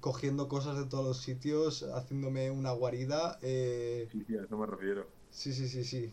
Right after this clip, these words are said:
Speaker 1: que me encuentro a alguien como, yo qué sé, súper zombificado así, pon-, poniéndolo tema ficción, porque puede pasar, pero no creo que pase, es muy improbable. Eh, yo qué sé, pues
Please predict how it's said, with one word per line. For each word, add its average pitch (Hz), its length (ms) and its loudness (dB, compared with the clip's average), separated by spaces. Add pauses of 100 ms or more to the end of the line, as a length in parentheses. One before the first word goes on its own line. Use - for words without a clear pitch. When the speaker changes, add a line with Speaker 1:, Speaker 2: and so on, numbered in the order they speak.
Speaker 1:
que 131 120 -2
me 135 80 2
encuentro 139 400 2
a 131 80 4
alguien 135 880 0
como, 127 360 2
yo 127 140 -2
qué 127 100 -4
sé, 123 280 -2 (380)
súper 127 380 -2 (140)
zombificado 127 680 2
así, 123 340 -2 (100)
pon-, 120 180 -6
poniéndolo 120 600 -2
tema 123 260 -4
ficción, 127 480 -2 (520)
porque 117 440 0 (380)
puede 123 200 4
pasar, 131 400 0
pero 113 160 -2
no 113 160 -4
creo 110 180 -6
que 110 100 -8
pase, 110 280 -4
es 113 80 -8
muy 113 160 -6
improbable. 113 560 -4 (840)
Eh, 131 220 2
yo 120 80 -2
qué 123 60 -2
sé, 135 140 0
pues 127 440 2